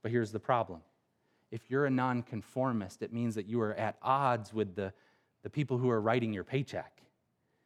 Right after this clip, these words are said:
It means that you're at odds with the people who give you the ability to perform your work.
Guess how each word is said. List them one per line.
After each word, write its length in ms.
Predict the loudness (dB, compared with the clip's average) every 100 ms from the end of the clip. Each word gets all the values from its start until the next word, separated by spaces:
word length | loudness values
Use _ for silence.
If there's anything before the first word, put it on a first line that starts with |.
| _ -6
It 100 | 0
means 240 | 2 2
that 140 | 2 2
you're 180 | 2
at 180 | 4 2 2
odds 400 | 4 4 2 0
with 140 | -2
the 60 | -2
people 340 | -2 -2 0
who 160 | 0 -2
give 320 | 2 0 2
you 180 | 0 0
the 140 | 2
ability 420 | 2 4 6 6 2
to 120 | -2
perform 600 | -8 -4 0 2 2 0 -4 -20 _ -4
your 180 | 0 6
work. 420 | 6 6 0